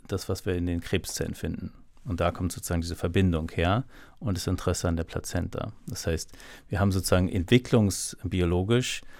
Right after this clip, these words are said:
einen Vorgang, der ganz normal reguliert ist, nichts Abnormales dabei, aber er ist ganz besonders und ver-, anders als alles andere, was normalerweise benutzt wird in der Entwicklung.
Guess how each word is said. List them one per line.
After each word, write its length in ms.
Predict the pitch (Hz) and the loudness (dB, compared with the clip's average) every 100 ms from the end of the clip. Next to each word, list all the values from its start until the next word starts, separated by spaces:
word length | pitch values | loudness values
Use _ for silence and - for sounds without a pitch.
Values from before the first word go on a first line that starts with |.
| - | -8
einen 80 | - | -6
Vorgang, 500 | - - 101 107 104 | 0 4 6 6 4
der 100 | 95 | 4
ganz 260 | 95 123 - | 6 4 6
normal 260 | 131 123 | 8 8
reguliert 440 | 120 120 104 90 90 | 6 4 4 2 0
ist, 280 | 104 - 107 | -2 -2 -2
nichts 420 | 113 - - - - | -2 -4 -12 -14 -14
Abnormales 800 | - 104 - 90 82 85 95 123 | -8 -6 0 2 2 2 0 0
dabei, 420 | - 117 127 147 165 - | -2 2 2 2 -2 -4
aber 260 | 110 107 | 2 6
er 80 | 101 | 6
ist 180 | 101 - | 4 2
ganz 480 | 113 120 - - - | 4 4 4 2 0
besonders 560 | 95 98 104 92 80 - | 2 6 8 6 4 -2
und 120 | - | -6
ver-, 140 | - | -8
anders 420 | - 104 110 107 101 | -2 0 2 0 0
als 300 | 92 - - | -4 -4 -2
alles 260 | 107 101 | 0 0
andere, 240 | - 92 87 | 0 0 0
was 160 | 90 | -2
normalerweise 520 | - 90 90 85 85 80 | -2 -2 -2 -2 -4 -4
benutzt 420 | 87 85 - - | -4 -4 -6 -6
wird 160 | 82 | -6
in 120 | 85 85 | -4 -4
der 100 | 80 | -4
Entwicklung. 420 | 78 80 - | -4 -8 -8